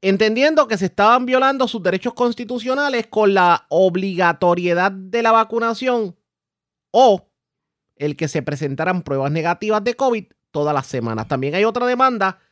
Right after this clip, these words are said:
que es de varios comercios que entienden que es muy oneroso esta reglamentación de que se pida la vacunación, la tarjeta de vacunas en la entrada de los negocios.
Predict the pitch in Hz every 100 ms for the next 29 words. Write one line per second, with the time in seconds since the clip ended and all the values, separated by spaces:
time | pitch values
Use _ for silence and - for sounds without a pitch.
0 | _ _ _ _ 202 214 220 175 165 202
1 | - 254 294 269 - 208 - 185 165 233
2 | 262 240 190 208 220 254 269 285 285 294
3 | 240 214 214 208 _ _ _ - - 226
4 | 226 233 240 240 233 226 269 254 190 170
5 | 170 180 208 220 190 175 170 170 156 139
6 | 190 202 220 220 208 - _ - 143 135
7 | 139 147 160 202 214 196 220 214 208 196
8 | 180 196 208 214 208 214 220 220 98